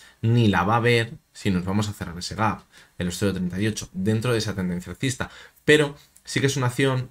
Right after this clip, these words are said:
que quizás es muy buena para buscar esos repuntes tan fuertes, porque en apenas un par de semanas te puede dar una subida a lo mejor un veinte, un treinta por ciento. Y eso la verdad que, pues, gusta y viene muy bien. Lo que pasa que muchos inversores que están dentro de O H L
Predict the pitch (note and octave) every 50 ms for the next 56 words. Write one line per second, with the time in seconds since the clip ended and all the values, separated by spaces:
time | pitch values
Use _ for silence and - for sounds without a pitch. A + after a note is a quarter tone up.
0 | _ - - G2 F#2 F#2 - F#2+ F#2+ - - C3 B2 A2+ - - - G#2+ - -
1 | A2+ A#2+ C3+ D#3 D#3 C#3 B2+ C#3 D3 C3+ A#2 A2 G2+ G2+ G2 F#2+ F#2+ F#2+ F#2 -
2 | - G#2+ A2 B2+ A#2+ A2+ A2 G2+ F#2+ G2+ A2+ A2 G#2+ A2+ A2 - G2 F2+ F#2 -
3 | - C#3+ C3 G2+ - - - - - - - F#3 F3+ F3+ - - A#2 A#2+ A#2+ A2+
4 | - - - - - _ _ - A#2+ G#2+ G#2+ - A2+ G#2+ G#2+ A2 G#2+ - A2+ A2+
5 | A#2 A#2+ B2 B2+ B2 - F#2+ - G#2 G#2 G#2 G#2 G#2 G2 G#2+ G#2+ G#2 F#2+ F#2+ F#2
6 | - - - - - F#2+ F#2+ A2 A#2 A#2 A2+ G#2+ F#2+ F#2+ - - G#2 A2 G#2 F#2
7 | G#2 G#2+ G#2 G#2 F#2 F#2 F2+ F#2 E2+ F2+ F2+ - - F#2+ - C#3 B2+ B2 - F2+
8 | - - F#2+ F#2+ F#2+ G2 G#2 G2+ G2+ - A2 G#2+ G#2+ - - - - - - -
9 | - - _ - - F#2+ G2+ B2 C3+ C3 - - F2+ E2+ - _ _ _ _ _
10 | - F#2+ F2 F2 F2 F2+ F#2 F#2 F2 F2 E2+ E2+ G2 G2+ F#2+ F2 E2+ D#2+ D#2+ F2+
11 | F2+ F2 - G2 - - A2 G2+ - C3 C3+ C3+ B2 G#2+ G2+ G#2 A2 B2 C3+ C3
12 | - - F2 - - F#2+ F#2+ F#2 F#2 - C3 A#2+ G2 - F#2+ - - G2+ G#2 G#2+
13 | G#2 G2+ - G2+ G2 F2 G#2 G2 F#2+ G2 G2+ - - B2+ A#2+ A2 - -